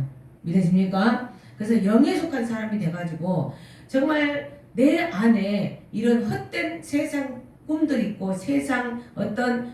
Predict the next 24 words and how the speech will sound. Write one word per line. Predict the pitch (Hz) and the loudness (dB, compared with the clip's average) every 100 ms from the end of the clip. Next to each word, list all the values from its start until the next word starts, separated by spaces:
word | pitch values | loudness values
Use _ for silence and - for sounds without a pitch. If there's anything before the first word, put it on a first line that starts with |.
| - | 0
영웅심 | 233 294 311 - 233 | 4 6 4 0 -6
있다 | 180 180 151 135 - - | -6 -4 -4 -6 -12 -6
이러면은 | 226 262 226 196 233 240 - - | -2 2 2 2 2 0 -2 -10
싹부터 | - - - 349 302 240 | -12 -10 -8 -10 -8 -8
잘라버려야 | - 269 254 208 175 | -4 -2 0 0 2
될 | 156 143 | 2 0
줄 | 139 | 0
믿습니다. | 147 165 - 180 151 147 147 143 - | 0 -2 -4 -2 0 0 -2 -2 -6
이제 | 190 208 208 | 0 2 2
조금 | 262 262 247 | 0 -4 -2
있으면 | 202 180 | -2 0
봄이 | 185 220 | -2 0
되면은 | 196 170 165 151 143 - - - | 0 2 2 2 -2 -12 -20 -2
엄청나게 | 214 233 302 285 254 220 190 | 4 6 4 0 0 -2 -4
싹이 | 180 247 254 | -6 -8 -6
날 | 208 160 147 | -2 -2 -2
것이고 | 165 143 143 143 143 143 - - - | -4 -4 -4 2 2 2 -6 -18 -8
또 | 240 226 | 0 2
아주 | 196 190 226 | 2 2 2
어마어마한 | 185 202 240 285 277 262 240 | 2 4 4 6 4 0 -4
잡-, | 202 196 - - | -6 -8 -10 -18
잡초들이 | - 190 - 294 - | -10 -8 -2 -2 0
날 | 165 160 | -2 -2
겁니다. | 165 240 165 143 139 139 | 0 2 2 2 2 0